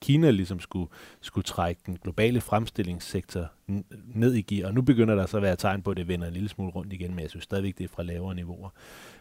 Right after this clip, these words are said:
Og man kan selvfølgelig sige det samme i øvreområdet. Der er måske også lige nogle enkelte,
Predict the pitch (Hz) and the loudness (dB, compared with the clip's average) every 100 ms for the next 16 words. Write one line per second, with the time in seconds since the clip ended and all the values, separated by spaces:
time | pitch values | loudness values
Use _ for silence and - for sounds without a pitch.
0 | - 92 90 95 - 104 110 - 110 110 | -6 -2 -2 -2 -2 2 2 2 0 2
1 | 107 98 110 101 101 110 107 95 92 101 | 2 2 2 -2 0 0 0 -2 -2 -2
2 | 98 - 107 104 113 117 110 117 143 135 | -2 0 0 0 2 2 4 4 4 4
3 | 101 90 | 2 0